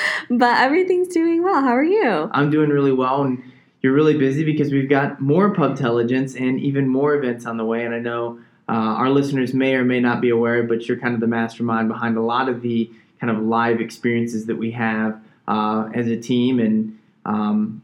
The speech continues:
Speaker 2: our publishers interact with you probably more than they realize a lot of times.
Speaker 1: Yeah, I, I like to kind of stay behind the scenes a little bit, but yeah, it's been a lot of fun so far. Um,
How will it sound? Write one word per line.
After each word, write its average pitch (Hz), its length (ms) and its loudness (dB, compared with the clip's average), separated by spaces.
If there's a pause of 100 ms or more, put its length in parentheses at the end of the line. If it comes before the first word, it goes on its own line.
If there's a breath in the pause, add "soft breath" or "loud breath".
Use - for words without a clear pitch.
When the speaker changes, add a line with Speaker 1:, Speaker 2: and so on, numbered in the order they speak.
Speaker 2:
our 117 160 -2
publishers 127 480 0
interact 117 440 -2
with 117 300 -2
you 123 160 -4
probably 120 280 -2
more 117 200 -2
than 113 120 -2
they 113 100 0
realize 110 400 -2
a 107 60 -8
lot 107 160 -6
of 107 80 -12
times. 107 400 -10 (420 soft breath)
Speaker 1:
Yeah, 214 180 2
I, 196 340 2
I - 40 2
like 240 200 2 (100)
to 220 400 2
kind 214 240 0
of 214 80 -2
stay 214 240 2
behind 208 400 0
the 196 40 -2
scenes 196 520 -2
a 226 80 2
little 226 280 0
bit, 247 560 -2
but 180 320 -2 (480 loud breath)
yeah, 240 320 2
it's - 180 -6
been 214 160 -2
a 214 80 2
lot 208 180 0
of 208 140 -2
fun 202 260 0
so 202 200 -4
far. 180 540 -4
Um, 180 480 -2